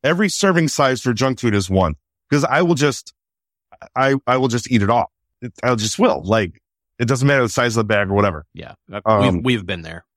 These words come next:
Speaker 2: I've been
Speaker 1: yeah.
Speaker 2: there.
Speaker 1: Uh, yeah, we've been there. You know, I have a, I have a system, like, if, if I'm going to a celebration, I eat a huge healthy meal beforehand. So that way I'm not hungry when I get there and there's, like, all these terrible choices, you know, and then once a week I weigh in.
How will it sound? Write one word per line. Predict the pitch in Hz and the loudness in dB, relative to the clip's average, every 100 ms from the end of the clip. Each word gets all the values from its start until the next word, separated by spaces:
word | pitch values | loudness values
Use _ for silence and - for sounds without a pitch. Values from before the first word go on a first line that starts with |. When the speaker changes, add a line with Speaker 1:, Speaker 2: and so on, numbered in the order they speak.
| _ _ | _ _
Speaker 2:
I've | 107 90 78 | -4 -4 -2
been | 151 | -2
Speaker 1:
yeah. | |
Speaker 2:
there. | 87 82 - _ _ | -2 -6 -16 _ _
Speaker 1:
Uh, | 123 113 - | -4 -2 0
yeah, | 135 - | -2 -2
we've | - 101 | -6 -4
been | 104 | -4
there. | 78 - _ _ | -6 -12 _ _
You | - | 0
know, | 131 | 2
I | 135 | 4
have | 127 | 2
a, | 120 - | -2 0
I | 127 | 0
have | 127 | 0
a | 123 | -2
system, | - 139 147 131 123 | -2 -2 0 0 2
like, | 120 117 - | 0 -2 -4
if, | 117 | -4
if | 113 113 - | 0 -2 0
I'm | 107 | 0
going | 110 127 | 2 2
to | 120 | 0
a | |
celebration, | 104 123 117 95 104 113 160 185 - _ _ | 0 0 2 2 2 2 2 2 -2 _ _
I | - | -2
eat | 123 135 | 2 2
a | 113 | 0
huge | - 156 165 | 0 2 2
healthy | - 147 147 127 | 2 -2 2 2
meal | 113 113 92 | 4 4 2
beforehand. | 85 - 95 90 73 57 _ _ _ _ | -2 -2 -2 -2 -6 -12 _ _ _ _
So | - | -2
that | 127 120 | 0 2
way | 127 | 2
I'm | 120 113 | 2 2
not | 113 - | 0 -2
hungry | - 123 117 110 | 0 2 4 4
when | 98 95 | 4 2
I | 92 | 2
get | 101 90 | 0 -2
there | 95 87 | -2 -2
and | 87 | -2
there's, | 87 87 | -4 -2
like, | 85 - | -2 2
all | 101 | 2
these | 87 | 2
terrible | - 95 82 73 | 0 -2 -2 -4
choices, | - 80 - - - - _ _ _ | -4 -4 -4 -12 -18 -18 _ _ _
you | - | -2
know, | 117 135 | 0 2
and | |
then | 123 113 | 2 2
once | 123 117 | 2 2
a | 117 | 2
week | 120 117 | 2 2
I | 107 | 0
weigh | 104 95 | 0 0
in. | 87 65 | -2 -6